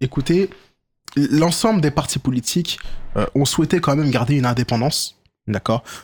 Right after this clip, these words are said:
euh, à l'échelle de l'Assemblée nationale, évidemment, pour pouvoir, euh, avoir leur propre groupe parlementaire, euh, déposer leurs propres motions, leurs propres réf-, euh, leurs propres amendements, et cetera, sans dépendre du joug, euh, euh, de quelconque personnage, quelconque parti, quelconque, euh,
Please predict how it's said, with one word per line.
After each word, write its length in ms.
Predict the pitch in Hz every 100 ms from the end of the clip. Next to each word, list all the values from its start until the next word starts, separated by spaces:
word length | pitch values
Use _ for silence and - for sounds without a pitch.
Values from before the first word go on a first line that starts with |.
| -
euh, 420 | 107 107 104 107 -
à 100 | 127
l'échelle 260 | 123 180
de 60 | 139
l'Assemblée 260 | 123 - 117
nationale, 360 | - 120 175 - _ _ -
évidemment, 360 | 110 101 127 - - _
pour 160 | - 170
pouvoir, 380 | 135 156 156 120
euh, 260 | 120 113 -
avoir 260 | 139 143 131
leur 140 | 117
propre 320 | - 220 180
groupe 240 | 147 190 - - -
parlementaire, 600 | 131 127 123 147 185 - - - -
euh, 100 | 127
déposer 340 | 123 131 139 143
leurs 140 | 104
propres 280 | - 170 143
motions, 600 | 127 120 - 165 165 156
leurs 140 | -
propres 360 | - 156 - 131
réf-, 300 | 120 135 -
euh, 160 | 123 117 - -
leurs 100 | 120
propres 300 | 170 - 139
amendements, 480 | 135 139 135 151 160
et 60 |
cetera, 520 | - - 123 170 - - _ _ _ _ _ - 147
sans 260 | - 180
dépendre 420 | 156 139 165 131
du 120 | 120 131
joug, 320 | 160 165 120
euh, 100 | 113 - _ _ 113
euh, 280 | 110 110
de 120 | 110 117
quelconque 520 | 156 135 156 - 117
personnage, 600 | - 123 - 123 139 135
quelconque 320 | 139 - 135
parti, 600 | - - - - 151 151
quelconque, 460 | - 120 - 131 -
euh, 120 | 104